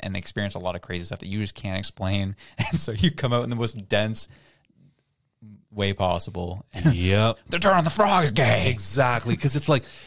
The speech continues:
Speaker 2: he, m-, maybe he's seen all the things with his eyes.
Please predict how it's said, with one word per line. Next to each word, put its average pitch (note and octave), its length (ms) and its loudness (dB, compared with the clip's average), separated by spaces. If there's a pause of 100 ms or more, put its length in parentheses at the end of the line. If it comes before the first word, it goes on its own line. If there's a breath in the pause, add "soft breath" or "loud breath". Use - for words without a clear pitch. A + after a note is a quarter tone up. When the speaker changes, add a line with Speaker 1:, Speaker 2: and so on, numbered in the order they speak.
(260 loud breath)
Speaker 2:
he, - 840 -12
m-, D3 100 -4 (120)
maybe E3 180 2
he's D3 200 0
seen E3 280 0
all B2 160 2
the A#2+ 80 -2
things G#2+ 260 -2
with G2+ 220 0
his G#2 160 -2
eyes. E2+ 380 -4